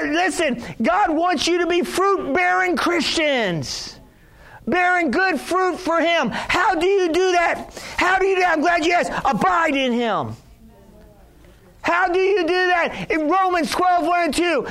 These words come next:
"Beloved brethren, I beseech by the mercies of God that you present your bodies as a living and holy sacrifice unto God."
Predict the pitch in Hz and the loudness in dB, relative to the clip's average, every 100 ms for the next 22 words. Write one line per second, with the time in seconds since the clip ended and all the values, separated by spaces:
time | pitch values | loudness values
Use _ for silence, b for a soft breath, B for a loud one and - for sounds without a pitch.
0 | 190 220 311 359 339 254 294 339 330 220 | -6 -2 0 0 0 0 0 0 0 -2
1 | 175 B 294 262 294 - 370 285 - - | -4 B -2 -2 -2 -2 -2 -2 -6 -12
2 | B B 214 311 311 285 349 262 339 311 | B B -2 0 0 0 0 0 0 0
3 | 330 330 294 311 311 226 302 330 320 349 | 0 0 0 0 -2 -2 -2 0 0 -2
4 | 311 339 403 370 349 262 - B 302 330 | 0 0 0 0 0 -2 -6 B 0 2
5 | 330 339 381 349 294 190 202 302 277 381 | 2 2 0 0 -2 -2 -2 0 2 2
6 | 381 359 - 381 392 302 277 339 330 320 | 2 0 -2 -2 -2 -2 0 0 -2 -4
7 | B B 359 339 320 359 339 349 349 302 | B B 0 0 0 0 2 2 2 0
8 | 240 170 123 | 0 -2 -6